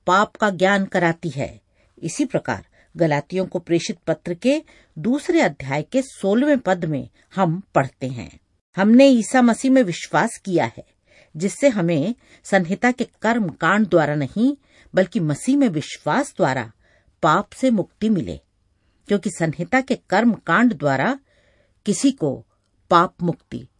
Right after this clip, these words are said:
नहीं मिली है।" श्रोताओ, संत पौल के कहने का तात्पर्य यही था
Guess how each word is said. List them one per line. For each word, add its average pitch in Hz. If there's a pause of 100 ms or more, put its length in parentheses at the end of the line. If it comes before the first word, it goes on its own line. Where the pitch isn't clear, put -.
(160)
नहीं 170
मिली 185
है।" 127 (280)
श्रोताओ, 175 (480)
संत 185
पौल 240
के 262
कहने 190
का 226
तात्पर्य -
यही 180
था 165